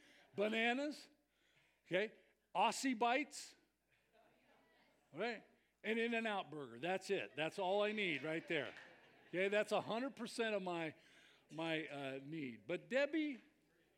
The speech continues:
yeah, <laughs> pretty normal. Here's the deal. Debbie has this quality we're looking at, wisdom, when it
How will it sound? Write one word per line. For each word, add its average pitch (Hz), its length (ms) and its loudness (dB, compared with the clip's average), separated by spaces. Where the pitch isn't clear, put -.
yeah, 196 260 8
<laughs> 277 240 2
pretty 247 260 4
normal. 226 520 0
Here's 294 240 4
the 302 100 4
deal. 269 280 2
Debbie 202 580 2
has 208 560 -2
this 220 240 -2
quality 220 460 0
we're 143 140 -6
looking 135 360 -6
at, 107 240 -8
wisdom, 131 680 -4
when 156 160 -8
it 170 120 -8